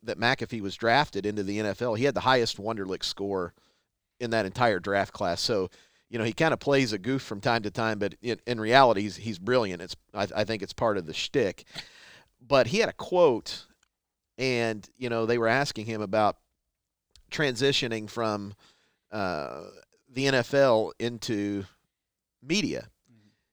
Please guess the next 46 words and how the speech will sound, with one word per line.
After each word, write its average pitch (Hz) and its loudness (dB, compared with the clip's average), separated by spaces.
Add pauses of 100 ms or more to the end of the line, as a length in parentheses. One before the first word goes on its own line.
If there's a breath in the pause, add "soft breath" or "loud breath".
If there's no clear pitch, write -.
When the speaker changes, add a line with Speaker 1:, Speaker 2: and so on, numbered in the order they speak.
(140)
Speaker 1:
And 113 -2
he, 113 -4 (160)
the 117 -10
quote 156 0
was, 110 -2 (1800)
he 143 -6
basically 147 0
said 123 0
the, 113 -4
the 113 -6
whole 139 2
idea 110 2
of 92 -4
you, 110 -8
you 131 -2
walking 135 0
into 117 -6
an 104 -4
interview 104 -4 (380 soft breath)
without 120 2
knowing 113 -4
anybody 98 0 (320)
and 120 -4
eventually 117 0
getting 110 0
a 87 -8
job 101 2
you 92 -8
want 95 -6
is, 92 -4
is 87 -4
rare. 80 -6
It's - -6
the 131 -4
exception. 113 -4
It's 95 -12
not 95 -6
the 92 -12
rule. 120 -2
And 98 -4
the 90 -8
quote 139 -2
that 107 -6
he 104 -4
used 104 -4
was, 95 -4